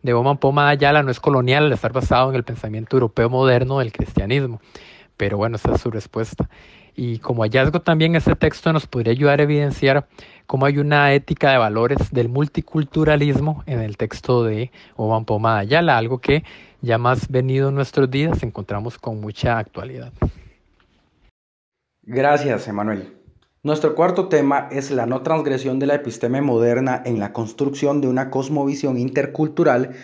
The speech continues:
Speaker 2: como la base de otra racionalidad. Esto es lo que en Beck se denomina desarraigo, que no supone un desprendimiento de la totalidad del conocimiento, sino de los vínculos que producen paradigmas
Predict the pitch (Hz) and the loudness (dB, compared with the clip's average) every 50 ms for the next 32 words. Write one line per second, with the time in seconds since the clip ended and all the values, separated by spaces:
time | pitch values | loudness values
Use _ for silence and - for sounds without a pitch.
0 | - - _ - 131 135 135 123 120 113 113 113 139 165 165 165 - 123 107 104 | -20 -20 _ -4 -2 0 2 2 2 0 2 2 2 0 0 0 -2 -2 -2 -2
1 | 104 110 - - 110 104 101 104 104 101 - 98 95 90 90 87 80 64 57 - | -2 -4 -4 -4 -6 -4 -4 -4 -6 -6 -6 -8 -8 -8 -8 -8 -8 -10 -10 -12
2 | - _ _ _ _ _ - _ _ _ _ _ _ _ _ _ _ _ _ _ | -16 _ _ _ _ _ -20 _ _ _ _ _ _ _ _ _ _ _ _ _
3 | _ _ - - - - - - - - - 139 139 139 - 185 190 185 175 185 | _ _ -20 -20 -20 -20 -20 -20 -20 -8 -6 -6 -2 2 4 4 6 6 6 4
4 | 180 180 185 180 175 160 147 143 120 - - - - - 123 113 110 107 107 104 | 4 4 4 2 2 4 4 4 2 2 0 -4 -2 0 2 2 2 2 0 0
5 | 104 107 113 120 127 127 120 117 110 113 107 107 104 113 127 139 135 107 92 92 | 0 0 0 -2 -2 -2 -2 -2 -2 -2 -4 -2 0 0 0 0 0 -2 -6 -10
6 | - - - - - _ _ _ - - _ - 151 160 180 180 202 - 185 180 | -12 -16 -20 -20 -20 _ _ _ -20 -20 _ -2 0 0 2 0 0 0 2 2
7 | 175 175 170 165 170 175 175 175 170 165 170 165 156 147 143 - 151 151 143 139 | 2 2 2 0 0 0 2 2 4 4 4 2 2 0 0 0 2 2 4 2
8 | 139 135 143 139 - 135 123 123 123 117 123 143 135 135 151 151 147 143 147 151 | 2 2 0 0 2 2 2 4 2 2 2 0 -2 -2 0 0 0 0 0 0
9 | 143 135 131 135 - 143 135 - - - - - - - - 131 135 127 117 117 | 0 0 0 -2 -4 -6 -8 -8 -12 -18 -20 -20 -16 -6 -2 0 2 2 2 4
10 | 117 113 110 107 107 - - - 180 202 208 190 - - 120 110 107 107 107 - | 4 2 2 0 -2 -2 0 2 4 4 4 4 2 0 0 2 2 2 2 0
11 | 127 113 110 113 110 107 113 117 123 135 139 135 131 113 104 101 101 123 160 156 | 0 0 0 0 0 0 0 -2 -2 -4 -2 -2 0 0 0 0 0 0 0 2
12 | 170 170 165 170 165 | 2 0 0 0 -2